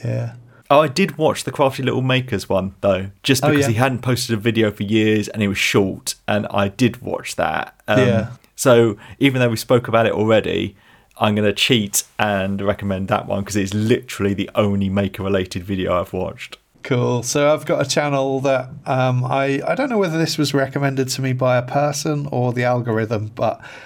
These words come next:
Speaker 1: it's a chap called Pete, and his channel is called Northern Works, and he's got some really good, uh, wo-, woodworking videos about making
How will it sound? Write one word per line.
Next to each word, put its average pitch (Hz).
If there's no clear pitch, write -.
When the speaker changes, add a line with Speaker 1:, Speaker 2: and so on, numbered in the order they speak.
Speaker 1:
it's -
a 127
chap -
called 131
Pete, 156
and 127
his 120
channel 131
is 120
called 120
Northern 143
Works, 123
and 117
he's 127
got 131
some 120
really 147
good, 123
uh, 117
wo-, 131
woodworking 127
videos 120
about 120
making 123